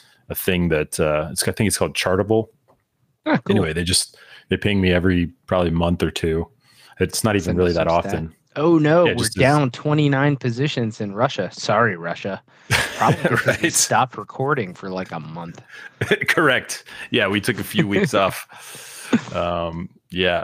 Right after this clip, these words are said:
Speaker 1: and I went and looked at the list, and it's mostly Russian. So I, I sometimes wonder how many of those nations use it to just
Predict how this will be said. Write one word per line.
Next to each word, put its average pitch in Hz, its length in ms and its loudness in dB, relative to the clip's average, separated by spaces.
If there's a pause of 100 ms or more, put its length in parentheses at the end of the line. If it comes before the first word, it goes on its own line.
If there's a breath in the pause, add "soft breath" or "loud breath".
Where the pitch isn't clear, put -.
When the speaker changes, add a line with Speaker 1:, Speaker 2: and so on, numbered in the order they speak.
Speaker 1:
and 101 80 2
I 107 40 2
went 120 160 2
and 117 40 0
looked 110 160 0
at 120 80 0
the 95 80 2
list, 101 400 2
and 87 360 -2
it's - 500 -6
mostly 92 580 2
Russian. 82 560 0 (320)
So 73 480 0
I, 117 240 -2
I 127 320 0
sometimes 165 500 0
wonder 95 240 2
how 90 140 0
many 98 160 2
of 90 60 2
those 80 340 0
nations 80 540 -4
use 82 220 -4
it - 160 -6
to 76 140 -6
just - 460 -4